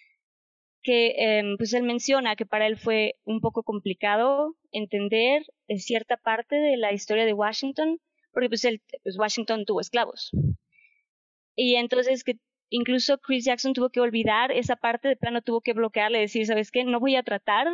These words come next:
de entender eso, pero voy a representarlo como, pues, con las virtudes que puedo encontrar en el personaje".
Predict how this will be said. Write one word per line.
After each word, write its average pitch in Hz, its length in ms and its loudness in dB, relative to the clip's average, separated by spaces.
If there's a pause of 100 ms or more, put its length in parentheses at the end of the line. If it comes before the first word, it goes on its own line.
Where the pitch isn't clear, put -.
(500)
de 240 140 -2
entender 226 420 0
eso, 285 420 2
pero 220 200 2
voy 226 160 4
a 247 80 4
representarlo 208 800 -2
como, 185 340 -4 (400)
pues, 269 160 -2
con 254 120 2
las 226 140 0
virtudes 254 720 2
que 196 260 0
puedo 208 260 0
encontrar 208 540 -2
en 226 120 0
el 208 100 -2
personaje". 214 540 -2